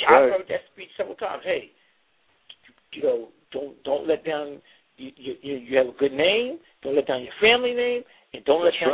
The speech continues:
Speaker 2: right.
Speaker 1: your community. You're going to school because you're gonna be the one that's gonna make it and come back and improve our community." And that message needs to be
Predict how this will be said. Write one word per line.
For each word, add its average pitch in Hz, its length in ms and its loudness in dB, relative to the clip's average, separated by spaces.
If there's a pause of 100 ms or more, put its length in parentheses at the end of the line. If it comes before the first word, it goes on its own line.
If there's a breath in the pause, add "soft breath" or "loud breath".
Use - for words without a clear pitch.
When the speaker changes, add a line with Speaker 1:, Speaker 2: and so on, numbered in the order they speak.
Speaker 2:
right. 131 80 -6
Speaker 1:
your - 80 -14
community. 143 400 -16
You're 170 160 -8
going 160 160 0
to 143 160 -10
school 165 180 -2
because - 220 -10 (140)
you're 185 100 -2
gonna 175 220 0
be 147 120 -8
the 135 140 -6
one 135 240 -8 (220 loud breath)
that's 127 180 -12
gonna 127 160 -8
make 151 320 2
it - 60 -10
and 117 100 -14
come 147 220 -4
back 131 260 2
and 117 240 -16 (240 soft breath)
improve 147 400 0
our 123 160 2
community." 127 560 -10
And 127 240 -6 (160)
that 156 240 2
message 160 540 -2 (100)
needs 131 240 -16
to - 80 -20
be - 160 -20